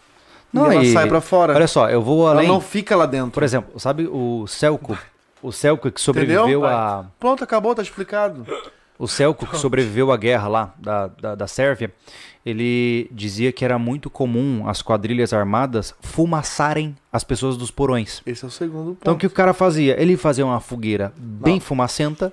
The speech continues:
Speaker 1: na entrada de ar, game over, né? Então eu acredito que não há vantagem tática em estar abaixo da terra, exceto em situações de bombardeio aéreo.
Speaker 2: Uhum.
Speaker 1: Como as chances de bombardeio aéreo no Brasil ainda são ínfimas, o custo-benefício não compensa.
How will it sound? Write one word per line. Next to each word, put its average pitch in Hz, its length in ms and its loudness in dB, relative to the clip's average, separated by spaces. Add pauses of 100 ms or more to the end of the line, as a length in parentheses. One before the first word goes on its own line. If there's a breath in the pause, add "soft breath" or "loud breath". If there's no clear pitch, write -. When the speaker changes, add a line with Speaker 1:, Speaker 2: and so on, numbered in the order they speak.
Speaker 1:
na 143 140 0
entrada 135 420 2
de 131 200 0
ar, 160 220 2 (200)
game 247 180 0
over, 196 240 2 (420)
né? 175 180 0 (280 loud breath)
Então 180 340 0 (180)
eu 185 200 6
acredito 156 380 -4
que - 100 -12
não 143 220 0
há 170 60 0
vantagem 139 440 -2
tática 131 400 -6
em - 20 -4
estar 120 220 -2
abaixo 110 280 -2
da 101 100 -4
terra, 127 400 -2
exceto 139 480 -2
em 143 40 -6
situações 127 440 -4
de 117 80 -2
bombardeio 127 680 0 (160)
aéreo. 101 380 -2 (380 soft breath)
Speaker 2:
Uhum. 117 80 -18
Speaker 1:
Como 143 500 4 (260)
as - 140 -8
chances - 240 -10
de 131 100 -8
bombardeio 117 460 0
aéreo 110 160 0
no 110 80 -6
Brasil 104 340 -2
ainda 101 180 -6
são 101 200 -10 (300)
ínfimas, 131 640 -6 (120)
o 160 80 -8
custo-benefício 113 760 -4
não 131 100 -2
compensa. 180 480 -2